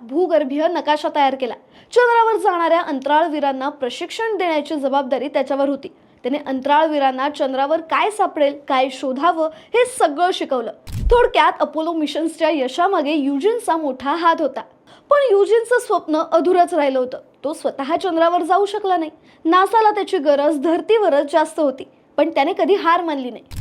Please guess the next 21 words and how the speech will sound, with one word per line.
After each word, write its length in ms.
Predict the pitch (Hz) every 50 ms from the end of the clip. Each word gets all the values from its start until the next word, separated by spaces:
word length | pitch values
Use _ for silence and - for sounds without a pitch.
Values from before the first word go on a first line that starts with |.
| - - - 285
तो 40 |
आयुष्यभर 640 | 294 285 269 277 294 285 285 - 311 269 320 320 -
चंद्र 420 | - - 302 294 320 349 349 311 - - - - -
आणि 140 | - 403 - -
अंतराळातील 640 | 359 339 339 330 403 508 508 453 370 330 - 359 359 -
इतर 240 | 294 247 320 320 339
ग्रहांवरील 680 | 254 277 269 269 240 294 320 349 330 294 262 302 320 311 -
खड्ड्यांचा 540 | 277 240 226 226 277 294 294 285 285 277 - -
अभ्यास 420 | - 302 254 254 294 359 359 359 359
करत 280 | 320 294 269 269 269
राहिला. 240 | 277 269 262 254 - - - _ _ _ _ -
एकोणीसशे 400 | 311 330 359 453 508 523 - 539 523 523
त्र्याण्णव 400 | 453 370 339 349 359 415 466 494
साली 280 | 480 - 359 294 294 339
त्याने 220 | - 349 320 320
आपली 240 | 330 330 320 - 359
पत्नी 380 | 302 - 294 269 277 285 302 311 311
कॅरोलिन 400 | 285 - - 285 302 302 359 403 415 - - -
आणि 140 | 320 359
डेव्हिड 420 | 320 269 294 277 277 294 349 311 285
लेव्ही 300 | 311 302 320 302 311